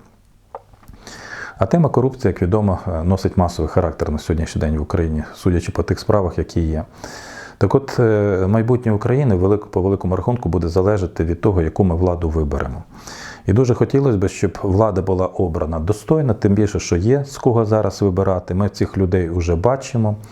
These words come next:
ми їх знаємо, це наші, е, військові, це наші волонтери, це наше громадянське суспільство. І нам дійсно треба обрати достойну владу. Щоб ця достойна влада розбуд-, е, почала розбудову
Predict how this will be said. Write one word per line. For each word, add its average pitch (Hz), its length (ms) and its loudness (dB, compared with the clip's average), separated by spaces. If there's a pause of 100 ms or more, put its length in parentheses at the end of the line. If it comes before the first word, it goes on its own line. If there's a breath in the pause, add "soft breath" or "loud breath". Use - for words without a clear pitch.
(320 loud breath)
ми 104 180 4
їх 90 140 2
знаємо, 113 460 2
це - 180 -4
наші, 95 560 0
е, 80 160 0
військові, 110 520 2
це 95 160 -2
наші 92 320 0
волонтери, 90 560 0
це 98 140 -4
наше 87 240 0
громадянське 98 600 0
суспільство. 101 500 0
І 95 40 4
нам 110 120 4
дійсно 120 260 0
треба 92 280 0
обрати 92 320 0
достойну 90 480 0
владу. 80 380 -2 (480 loud breath)
Щоб - 160 0
ця 117 160 2
достойна 104 460 2
влада 110 480 0 (440 loud breath)
розбуд-, 98 580 2
е, 90 40 0
почала 107 560 2
розбудову 95 840 0